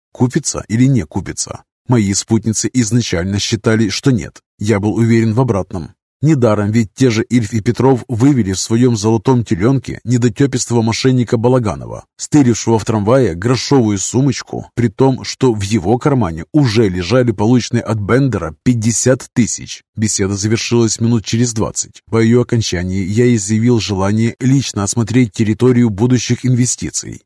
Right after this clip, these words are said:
Роблес вызвал Диего и поручил ему сопроводить нас.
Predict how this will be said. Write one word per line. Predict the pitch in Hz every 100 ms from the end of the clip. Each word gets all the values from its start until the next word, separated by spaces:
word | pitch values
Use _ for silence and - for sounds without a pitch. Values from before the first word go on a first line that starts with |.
| _
Роблес | 107 120 107 95 113 -
вызвал | 120 123 117 127
Диего | 127 101 69 55 - _
и | 123
поручил | 127 147 131 151 113
ему | 101 120
сопроводить | - 110 143 135 90 -
нас. | 73 64